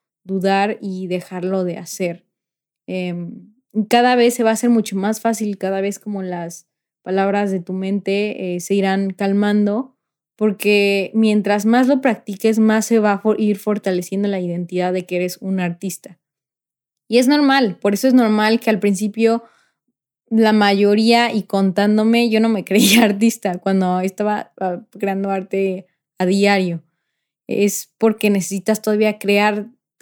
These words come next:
crear, crear, crear todavía más para creer. Y, bueno, ahora van un poco de tips, eh, de cómo implementar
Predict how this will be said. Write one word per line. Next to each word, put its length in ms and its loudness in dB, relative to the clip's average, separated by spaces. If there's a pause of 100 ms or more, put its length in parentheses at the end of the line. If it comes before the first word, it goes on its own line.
crear, 420 2
crear, 400 -2
crear 420 -2
todavía 420 -4
más 280 -2
para 280 -6
creer. 360 -14 (1000)
Y, 400 6
bueno, 320 2
ahora 360 4
van 400 2
un 120 4
poco 240 0
de 120 4
tips, 720 -4
eh, 560 0 (340)
de 200 0
cómo 280 4
implementar 800 2